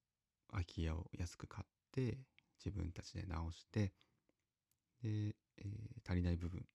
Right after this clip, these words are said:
自分たちでできない部分、専門的な部分を、まあ、プロのリフォーム屋さんに、まあ、我々に頼んだわけですけども、まあ、この住まいづくり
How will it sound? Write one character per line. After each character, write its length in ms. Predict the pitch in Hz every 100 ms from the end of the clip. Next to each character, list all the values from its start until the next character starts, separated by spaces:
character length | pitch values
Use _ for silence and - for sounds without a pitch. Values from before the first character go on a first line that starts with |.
| _ - - - _
自 100 | -
分 100 | 92
た 100 | 95
ち 60 | -
で 60 | 95
で 120 | 95
き 100 | -
な 80 | 117
い 40 |
部 100 | 90
分、 140 | 87 -
専 200 | - 92
門 140 | 85
的 140 | 87 90
な 80 | 90
部 140 | 92
分 260 | 85 82 107
を、 180 | 151 139 _ _ _
ま 80 | -
あ、 20 | -
プ 100 | -
ロ 100 | 85
の 80 | 101 98
リ 100 | 82
フ 100 | 82
ォ 40 |
ー 20 |
ム 80 | 78
屋 80 | 80
さ 120 | -
ん 40 | 107
に、 80 | 120 - _ - _ -
ま 80 | 85
あ、 20 |
我 120 | 80
々 140 | 80 78
に 100 | 80
頼 200 | - 87
ん 20 | 82
だ 60 |
わ 60 | -
け 60 | -
で 100 | -
す 100 | -
け 100 | -
ど 80 | -
も、 200 | 90 82 - - - - - _ _ _ _
ま 80 | 123
あ、 20 |
こ 160 | - 92
の 460 | 92 104 98 101 - - - - - - -
住 160 | - 101
ま 100 | 92
い 60 | 85
づ 100 | -
く 160 | -
り 140 | 101